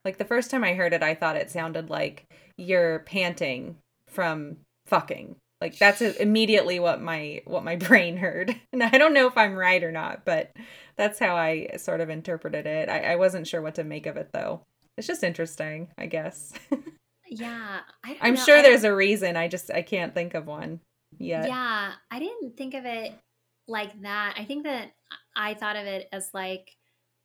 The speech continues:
Speaker 2: yeah, that kind of mental, physical connection.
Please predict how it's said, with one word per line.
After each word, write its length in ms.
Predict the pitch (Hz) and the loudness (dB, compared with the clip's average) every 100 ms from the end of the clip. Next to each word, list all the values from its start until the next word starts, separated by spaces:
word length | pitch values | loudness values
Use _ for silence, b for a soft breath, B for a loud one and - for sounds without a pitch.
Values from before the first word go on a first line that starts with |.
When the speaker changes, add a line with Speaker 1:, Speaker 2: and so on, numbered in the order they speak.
| _ | _
Speaker 2:
yeah, 280 | - 214 202 | -10 -4 -4
that 220 | 202 208 - | -4 -10 -12
kind 140 | 214 | -12
of 60 | 196 | -10
mental, 640 | 196 202 202 - 202 196 _ | -10 -10 -12 -10 -12 -12 _
physical 460 | 208 190 196 196 190 | -12 -10 -10 -12 -14
connection. 960 | 185 196 180 185 - 185 180 180 185 | -14 -12 -12 -12 -14 -14 -14 -16 -20